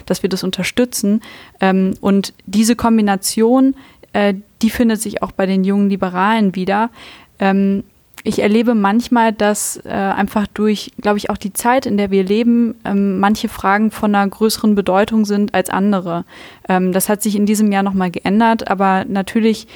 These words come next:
sind wir als Jugendorganisation immer sehr nah dran, einfach an den Themen, die junge Menschen beschäftigen.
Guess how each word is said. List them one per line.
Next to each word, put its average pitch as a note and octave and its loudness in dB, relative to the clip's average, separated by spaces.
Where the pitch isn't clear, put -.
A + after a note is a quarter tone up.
sind G#3+ 0
wir G3+ 0
als F#3+ -2
Jugendorganisation G3+ 0
immer G#3+ 2
sehr G3+ 0
nah G3+ 2
dran, F#3 -2
einfach G3+ -4
an G3 0
den G3 2
Themen, G#3+ 2
die F#3 -4
junge G#3+ 4
Menschen G3+ 0
beschäftigen. - -6